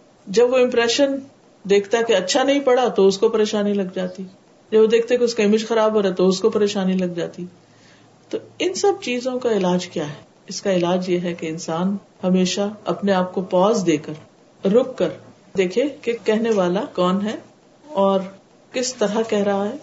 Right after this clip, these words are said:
بعض اوقات آپ دیکھیں گے کہ جو بہت قریبی رشتے بھی ہوتے ہیں، ایون محبت کرنے والے، ان میں بھی جیلسیز آ جاتی۔ یہ انسان کی ایک بہت بڑی ویکنس ہے۔ تو ایسے میں انسان کو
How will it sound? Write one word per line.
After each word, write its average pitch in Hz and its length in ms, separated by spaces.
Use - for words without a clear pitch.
بعض 226 200
اوقات 294 240
آپ 285 180
دیکھیں 240 300
گے 285 120
کہ 269 440
جو 226 180
بہت 220 500
قریبی 214 460
رشتے 277 280
بھی 226 140
ہوتے 175 280
ہیں، 156 60
ایون 277 300
محبت 240 420
کرنے 190 240
والے، 165 260
ان 262 180
میں 269 140
بھی 240 100
جیلسیز 180 460
آ 147 100
جاتی۔ 147 260
یہ 220 60
انسان 214 320
کی 233 120
ایک 214 80
بہت 208 200
بڑی 208 200
ویکنس 175 400
ہے۔ - 100
تو - 160
ایسے 214 360
میں 226 200
انسان 190 480
کو 175 280